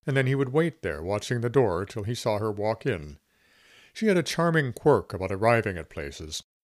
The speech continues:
She hated to be the first one to get anywhere, so she was often late. When she arrived, she would always take the time to chat with people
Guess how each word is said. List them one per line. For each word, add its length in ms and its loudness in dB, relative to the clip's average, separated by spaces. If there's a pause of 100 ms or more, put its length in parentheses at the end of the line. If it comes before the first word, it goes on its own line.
(180)
She 140 -2
hated 240 2
to 80 -6
be 80 4
the 100 2
first 380 0
one 300 0
to 80 -6
get 180 -4
anywhere, 560 -2 (340)
so 160 -2
she 140 0
was 220 2
often 360 -2
late. 480 -2 (600)
When 260 2
she 160 -4
arrived, 540 -6 (240)
she 120 -12
would 140 0
always 460 4
take 240 0
the 80 -4
time 320 -4
to 100 -10
chat 400 -4
with 160 -8
people 460 -4